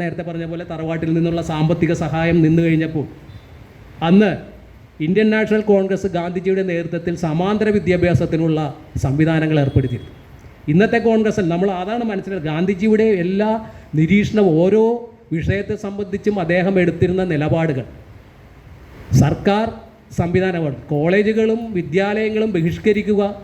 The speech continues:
കോടതികൾ ബഹിഷ്കരിക്കുക എന്നുള്ള ആഹ്വാനം കേട്ടിട്ട് കോടതികളിൽ നിന്നിറങ്ങിയ വക്കീൽമാർക്കും വിദ്യാഭ്യാസ സ്ഥാപനങ്ങളിൽ നിന്നിറങ്ങിയ വിദ്യാർത്ഥികൾക്കും സമാന്തര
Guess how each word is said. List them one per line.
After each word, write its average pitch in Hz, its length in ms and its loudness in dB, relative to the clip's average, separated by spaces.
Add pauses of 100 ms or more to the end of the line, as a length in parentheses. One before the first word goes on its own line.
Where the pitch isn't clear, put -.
(420)
കോടതികൾ 208 580 2
ബഹിഷ്കരിക്കുക 208 640 0 (140)
എന്നുള്ള 196 240 -2 (140)
ആഹ്വാനം 196 380 -2
കേട്ടിട്ട് 196 280 -4 (100)
കോടതികളിൽ 196 600 2
നിന്നിറങ്ങിയ 190 480 0 (100)
വക്കീൽമാർക്കും 180 720 0 (800)
വിദ്യാഭ്യാസ 208 480 2 (120)
സ്ഥാപനങ്ങളിൽ 214 640 -6
നിന്നിറങ്ങിയ 208 460 -4
വിദ്യാർത്ഥികൾക്കും 180 720 0 (600)
സമാന്തര 214 480 2